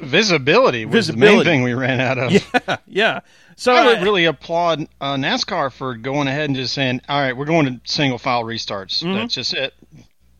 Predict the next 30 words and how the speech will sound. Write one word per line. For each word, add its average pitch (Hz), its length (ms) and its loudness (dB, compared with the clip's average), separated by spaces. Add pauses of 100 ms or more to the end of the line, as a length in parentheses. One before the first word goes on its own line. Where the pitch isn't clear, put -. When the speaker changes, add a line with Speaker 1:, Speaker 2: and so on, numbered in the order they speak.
Speaker 1:
It's 120 120 -12
happening. 131 340 -2
It's 107 120 -8
happening 110 280 -6
right 107 220 -4
now. 104 260 -8 (160)
Speaker 2:
Yeah, 185 240 -4 (200)
yeah. 170 200 -4 (440)
I 120 40 -2
wrote 226 200 8
it 196 60 2
in 190 60 -4
the 170 80 -4
show 208 200 -2
sheet 147 240 -6
here 135 180 -2
that 120 140 -6
they 139 120 0
had 160 160 0
a, 135 200 0
uh, 120 240 0
a 117 40 -8
lot 170 160 0
of 208 60 -6
trouble 196 280 -4
keeping 170 260 -10
that 135 140 -2
surface 165 320 -8
wet 135 340 -2
enough 117 400 -8